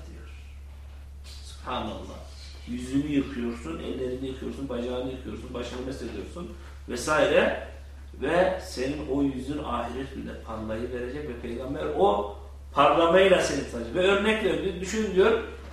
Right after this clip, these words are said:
Atlar düşünün, bir yerde adamın atları var, yüzlerce atı var. Ama o bir tane atın alnında beyaz bir iz var. Beyaz bir leke var. Bütün vücudu, derisi simsiyah.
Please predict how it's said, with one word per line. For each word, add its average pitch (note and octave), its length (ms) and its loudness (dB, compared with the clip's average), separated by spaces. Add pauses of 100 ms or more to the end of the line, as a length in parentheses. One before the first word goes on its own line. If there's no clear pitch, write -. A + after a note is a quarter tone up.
(180)
Atlar F3 580 8
düşünün, E3+ 440 -2
bir D3 160 4
yerde C#3 440 2
adamın D3+ 360 4
atları D3+ 420 4
var, C3+ 120 4
yüzlerce D3+ 580 4
atı B2 200 -4
var. - 300 4 (840)
Ama D#3+ 240 4
o - 200 4
bir A#3+ 140 0
tane F3 240 6
atın G#3 400 2
alnında E3 680 6
beyaz E3+ 400 8
bir G3 380 4
iz D#3+ 300 -2
var. A2 120 -4 (520)
Beyaz E3 360 4
bir C#3 160 -2
leke C#3 340 0
var. - 280 2 (500)
Bütün F3 380 -4
vücudu, D3 440 -2
derisi D3 560 -2
simsiyah. F3+ 680 0